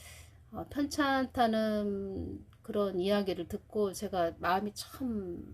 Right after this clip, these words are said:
아팠죠. 그래서 제가 예수님께 여쭤봤습니다. 예수님께 그 선교사님 중보기도를 계속했고, 또 그 선교사님이 왜 그렇게 또 많이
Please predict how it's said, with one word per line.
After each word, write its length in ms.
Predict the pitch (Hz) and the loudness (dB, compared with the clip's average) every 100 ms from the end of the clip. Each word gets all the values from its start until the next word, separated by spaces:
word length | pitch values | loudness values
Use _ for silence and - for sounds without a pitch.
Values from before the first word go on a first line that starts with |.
| - - | -16 -14
아팠죠. 800 | - 175 226 214 - 165 165 165 160 | -10 -4 -2 -2 -2 -2 -2 -4 -4
그래서 460 | 175 - 208 185 - - - - - - | -6 -4 -4 -4 -10 -18 -20 -20 -20 -20
제가 340 | - 196 175 170 | -10 -4 0 4
예수님께 760 | 190 240 208 180 185 180 226 | 4 2 0 0 4 6 6
여쭤봤습니다. 1080 | 165 175 214 185 170 - 190 170 165 156 156 - - - | 6 4 2 0 0 0 0 -2 -2 -2 -4 -8 -18 -8
예수님께 720 | 170 - 196 180 165 202 202 | -6 -4 -4 -6 -2 0 0
그 100 | 180 175 | -2 -4
선교사님 600 | 269 269 262 226 175 160 | -2 0 0 0 -2 0
중보기도를 880 | 220 214 220 185 170 165 165 233 247 | 2 4 4 2 0 0 0 -2 -4
계속했고, 1400 | - 175 - 170 - - 262 - - 170 175 185 175 170 | -8 -6 -4 -6 -6 -8 -6 -6 -2 0 2 2 -2 -2
또 340 | 196 196 311 - - - - - - - - - - - | -2 0 -2 -4 -16 -20 -20 -20 -20 -20 -20 -20 -20 -6
그 120 | 208 | -2
선교사님이 1200 | 190 285 285 277 254 220 208 196 190 185 185 226 208 160 | 0 0 0 4 6 6 6 4 2 0 2 2 2 4
왜 500 | 185 220 214 208 190 | 6 6 6 6 4
그렇게 400 | 196 180 208 - | -4 -6 -6 -4
또 140 | 180 | -2
많이 800 | 165 165 185 175 170 165 151 92 | 2 2 2 0 0 -2 -4 -8